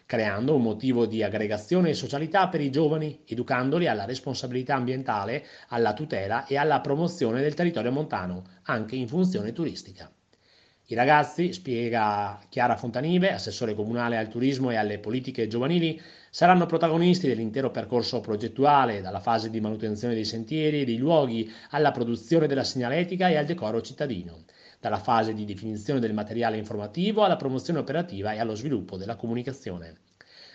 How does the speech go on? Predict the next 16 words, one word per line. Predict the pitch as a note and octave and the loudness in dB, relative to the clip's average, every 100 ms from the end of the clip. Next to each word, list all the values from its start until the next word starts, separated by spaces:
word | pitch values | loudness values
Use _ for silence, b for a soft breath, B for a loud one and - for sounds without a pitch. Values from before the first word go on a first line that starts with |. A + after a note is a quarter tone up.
| - | -14
I | |
partecipanti | F#2 F#2+ G#2 A#2+ D#3+ F3 F3+ | -10 -8 -6 2 4 4 0
saranno | - A2+ A2 | -4 -4 -4
coinvolti | G#2+ A#2 A#2+ E3 E3 D#3+ | -4 -2 2 2 2 -2
in | |
maniera | A2 A2+ G#2+ | -2 -2 -2
attiva | G2+ - F3 F#3 G3 | -2 -4 0 2 2
in | E3+ | 2
lavori | B2 C3 D#3 | 0 2 0
di | D#3+ | 0
gruppo, | E3 D#3 - A2 G#2+ | 0 0 -2 -8 -8
promuovendo | G2+ G2+ G#2 B2 A#2 | -6 -6 -4 -2 -2
la | G#2+ | 0
loro | G#2+ A#2+ A#2 | 0 2 0
responsabilità | A2+ C#3+ C#3+ A#2+ - A2+ A2+ A#2 | -2 -6 -6 -6 -6 -6 -4 -2
individuale | A2+ G#2+ G#2+ A#2 D3+ F3 F#3 | -2 -4 -4 0 4 4 2